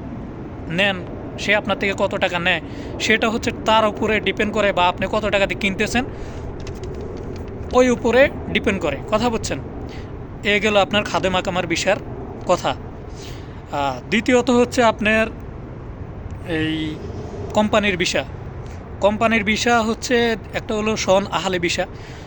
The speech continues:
শন আহলে ভিসা ওটা হচ্ছে আঠারো নম্বর ভিসা, ওটা অনেক ভালো।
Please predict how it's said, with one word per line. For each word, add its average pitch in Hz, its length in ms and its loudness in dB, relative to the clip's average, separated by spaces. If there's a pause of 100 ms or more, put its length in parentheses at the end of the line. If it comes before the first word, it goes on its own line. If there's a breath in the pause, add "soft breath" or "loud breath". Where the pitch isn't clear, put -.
শন 196 260 4
আহলে 196 280 4
ভিসা 196 220 0
ওটা 180 200 0
হচ্ছে 196 220 0
আঠারো 196 360 4
নম্বর 208 280 0
ভিসা, 196 280 2
ওটা 180 220 0
অনেক 180 240 -2
ভালো। 156 200 2